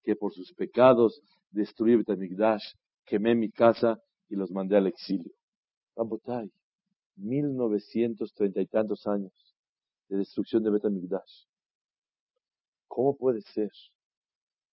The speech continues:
que Boreolam se siga quejando?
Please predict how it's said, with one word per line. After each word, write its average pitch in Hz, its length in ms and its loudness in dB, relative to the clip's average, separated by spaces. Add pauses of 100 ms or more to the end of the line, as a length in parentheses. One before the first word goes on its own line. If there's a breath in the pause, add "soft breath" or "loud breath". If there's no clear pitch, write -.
(160)
que 98 220 -8
Boreolam 92 640 0 (1160)
se - 100 -16 (160)
siga 120 260 2
quejando? 120 500 -6